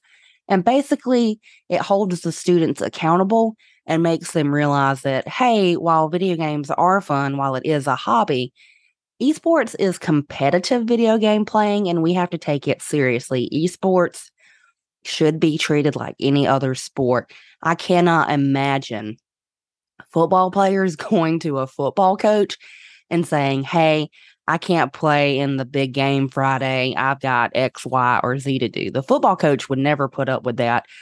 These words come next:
Therefore, esports coaches shouldn't have to either.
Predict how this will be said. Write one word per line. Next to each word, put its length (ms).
Therefore, 400
esports 580
coaches 520
shouldn't 360
have 240
to 260
either. 420